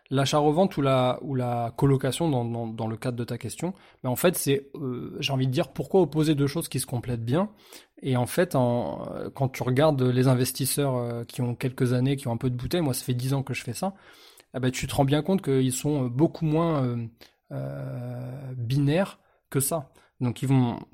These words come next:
tout de suite comprendre que l'achat-revente, c'est bien parce que c'est une sorte de tremplin qui te permet de rentrer du cash de temps en temps. Tu vois ? Bon,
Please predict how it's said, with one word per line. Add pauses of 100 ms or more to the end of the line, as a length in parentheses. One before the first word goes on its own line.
tout
de
suite
comprendre
que
l'achat-revente,
c'est
bien
parce
que
c'est
une
sorte
de
tremplin (340)
qui
te
permet
de
rentrer
du
cash
de
temps
en
temps. (420)
Tu
vois ? (100)
Bon,